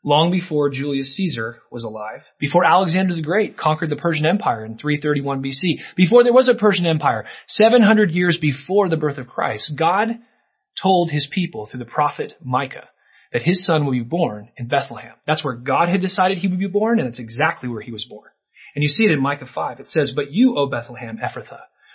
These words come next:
who are too little to be among the clans of Judah." You're not even big enough to be called a clan. "From you shall come forth for me one who is to be ruler in Israel, whose coming forth is from old, from ancient days.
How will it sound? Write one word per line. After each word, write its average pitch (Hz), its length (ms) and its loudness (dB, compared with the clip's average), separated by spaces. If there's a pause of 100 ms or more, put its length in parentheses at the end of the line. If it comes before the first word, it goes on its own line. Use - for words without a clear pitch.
(160)
who 185 260 4
are 135 140 -4
too 240 220 0
little 170 300 -2
to - 100 -20
be 139 100 -8
among 135 340 0
the 156 60 -6
clans 139 380 -8
of 135 100 -16
Judah." 117 400 -12
You're 220 140 4
not 254 100 6
even 202 200 2
big 202 120 0
enough 196 220 -2
to 170 80 -12
be 175 80 -6
called 180 180 -6
a 185 40 -8
clan. 190 400 -14 (840)
"From 147 140 0
you 175 200 4
shall 135 240 -2
come 123 220 -8
forth 180 360 -6 (500)
for 160 200 0
me 123 400 -4 (100)
one 156 260 0
who 151 180 0
is 135 120 -4
to 123 80 -16
be 120 100 -8
ruler 156 360 -4
in 143 120 -8
Israel, 123 420 -10 (340)
whose 135 240 -6
coming 185 240 0
forth 156 360 -2
is - 120 -10
from 120 160 -4
old, 139 360 -6 (240)
from 120 100 -8
ancient 135 340 -6
days. 110 400 -10